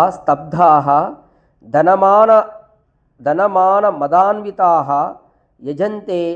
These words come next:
నామయజ్ఞైస్తే దంభే నా విధిపూర్వకం. షోడశాధ్యాయము భగవద్గీత. ఇక్కడ చూడండి, ఆత్మ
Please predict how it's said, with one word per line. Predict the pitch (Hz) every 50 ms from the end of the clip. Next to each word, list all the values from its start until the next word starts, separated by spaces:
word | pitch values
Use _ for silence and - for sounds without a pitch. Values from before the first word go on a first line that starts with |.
| 156 147
నామయజ్ఞైస్తే | 143 151 180 196 208 202 196 185 180 165 151 156 165 165 160 165 156 160 - _ - 190 202 226 240 247 - - _ _ _ _ _ _ -
దంభే | 143 143 170 196 190 208 208 185 160 139 - - _ _ _ _ _ - 127
నా | 143 156 185 214 202 170
విధిపూర్వకం. | 156 156 202 202 190 196 190 185 180 175 160 143 151 143 143 139 131 113 98 - _ _ _ _ _ _ _ _ _ _ _ _ _ _ _
షోడశాధ్యాయము | - 143 156 170 160 160 165 156 135 127 123 135 139 131 131 127 127 139 170 175 - 123
భగవద్గీత. | 117 127 131 131 127 127 _ 120 117 - 110 113 143 190 254 - _ _ _ _ _ _ _ _ _ _ _ _ _ _ _
ఇక్కడ | _ - 185 185 160 143 151 - - -
చూడండి, | - 170 170 165 160 147 139 - - - 139 165
ఆత్మ | 202 220 - - 226 220